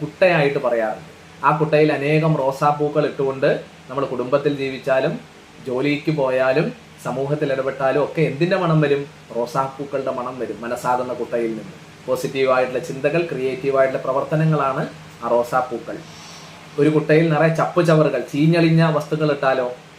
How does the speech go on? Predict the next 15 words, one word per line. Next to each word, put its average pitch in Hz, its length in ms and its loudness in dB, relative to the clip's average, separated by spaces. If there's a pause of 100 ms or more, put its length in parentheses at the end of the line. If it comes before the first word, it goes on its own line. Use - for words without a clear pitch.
(520)
അവിടെ 135 180 0
നിന്ന് 143 220 -2
ചീഞ്ഞ 165 340 2
മണമാണ്, 127 400 -2
ദുർഗന്ധമാണ് 135 680 0
വമിക്കുക. 110 340 -8 (380)
മനസ്സാകുന്ന 139 560 0 (180)
കുട്ടയാണിതും. 135 600 -2 (260)
ഇതിലാണ് 147 380 4
ചീഞ്ഞളിഞ്ഞ 143 520 -2
വസ്തുക്കൾ. 113 320 -8 (240)
കഴിയില്ല, 127 380 -4 (420)
നടക്കില്ല, 127 440 -2 (300)
വളരില്ല, 127 400 -2 (340)
ഉയരില്ല, 127 380 0